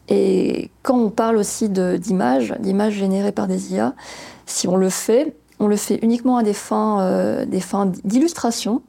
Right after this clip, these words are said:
donc, euh, pour vraiment ne pas entretenir de confusion quant au fait que c'est une image d'actualité ou une image d'illustration.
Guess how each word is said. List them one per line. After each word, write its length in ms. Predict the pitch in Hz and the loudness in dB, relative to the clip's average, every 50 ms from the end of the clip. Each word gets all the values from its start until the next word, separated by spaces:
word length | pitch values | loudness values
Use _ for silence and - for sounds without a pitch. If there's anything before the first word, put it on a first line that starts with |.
| _ _ _ - | _ _ _ -6
donc, 280 | - 190 185 - - - | -4 -4 -4 -4 -2 0
euh, 260 | 190 185 185 185 180 | 2 2 2 2 0
pour 240 | 180 - - 175 175 | -2 -2 -2 -2 0
vraiment 360 | 175 190 196 196 196 196 202 | 2 2 2 2 2 2 2
ne 120 | 196 180 | 2 0
pas 260 | 175 175 - 226 233 233 | -2 -2 0 0 2 2
entretenir 380 | 226 214 - 190 - 208 214 | 2 0 0 0 0 0 2
de 80 | 196 202 | 0 0
confusion 640 | 202 - 196 - - 202 185 180 190 196 202 202 196 | -2 -2 -4 -4 -2 -2 -2 0 0 0 0 0 -2
quant 160 | - 196 175 180 | -2 -4 -4 -6
au 60 | 180 | -4
fait 280 | - - 190 - - | -2 -2 -4 -4 -4
que 100 | - - | -6 -8
c'est 160 | - - 185 175 | -4 -2 0 0
une 80 | 180 | 2
image 300 | 190 190 196 190 196 190 | 2 2 2 2 0 0
d'actualité 540 | 196 202 196 - 185 185 185 185 - 202 196 - | -2 -2 -2 -2 -2 -2 -2 0 0 0 0 2
ou 100 | - 202 | 2 2
une 80 | 190 | 2
image 240 | 190 190 185 185 185 | 2 2 0 0 -2
d'illustration. 600 | 185 185 185 185 - - - 185 - - 233 262 | -2 -4 -4 -6 -8 -8 -8 -8 -6 -6 -6 -8